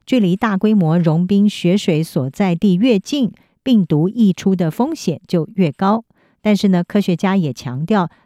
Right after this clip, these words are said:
这并不代表就会爆发疫情。这项发表在国际期刊《皇家学会报告：生物科学版》的研究是说，虽然爆发戏剧性事件的可能性很低，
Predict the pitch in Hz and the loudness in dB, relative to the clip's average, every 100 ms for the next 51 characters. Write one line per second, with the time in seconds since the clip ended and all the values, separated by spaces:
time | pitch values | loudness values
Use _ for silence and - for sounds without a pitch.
0 | - 190 196 170 160 226 190 151 117 - | -4 -2 0 -2 -2 -2 -2 -2 -8 -4
1 | 170 151 143 - 165 135 143 139 202 180 | -2 0 -4 -4 -4 -4 -6 -6 -2 -2
2 | - 135 139 190 _ _ _ _ _ _ | -2 -2 -2 -6 _ _ _ _ _ _
3 | _ - 208 220 196 180 202 202 151 139 | _ -2 0 2 0 0 0 0 -2 0
4 | 180 165 151 160 180 170 - 196 220 202 | 0 0 0 0 0 -2 -2 0 -2 -2
5 | 156 165 190 185 185 156 185 160 - 170 | -2 0 0 0 0 -2 0 0 0 -2
6 | 175 160 - 175 170 - 190 190 190 147 | -2 -2 0 0 0 0 0 0 -2 -2
7 | 139 147 147 165 165 160 - 196 214 - | -4 -2 -2 0 -2 -2 0 0 0 -6
8 | _ _ _ - 269 254 220 233 240 214 | _ _ _ -2 0 2 0 0 0 0
9 | 214 208 208 - 196 180 185 160 - 180 | 0 -2 -2 0 -2 0 0 0 0 0
10 | 160 - 170 190 165 151 139 - 139 135 | 0 0 0 0 0 -2 -6 -6 -6 -4
11 | 139 156 196 151 131 127 214 254 | -4 -2 -2 -2 -4 -2 0 -2